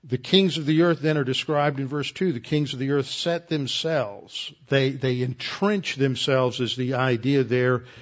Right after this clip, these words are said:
in the, um, in the Greek verb, uh, Hebrew verb, ratzav, meaning,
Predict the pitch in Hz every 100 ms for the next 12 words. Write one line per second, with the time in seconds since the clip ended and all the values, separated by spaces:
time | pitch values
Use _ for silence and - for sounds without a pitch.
0 | - _ 131 135 131 123 123 120 117 113
1 | 104 _ - - _ 131 131 117 123 143
2 | 110 113 156 147 127 - 123 117 165 143
3 | 113 127 127 120 123 117 - 147 135 139
4 | 123 127 127 127 120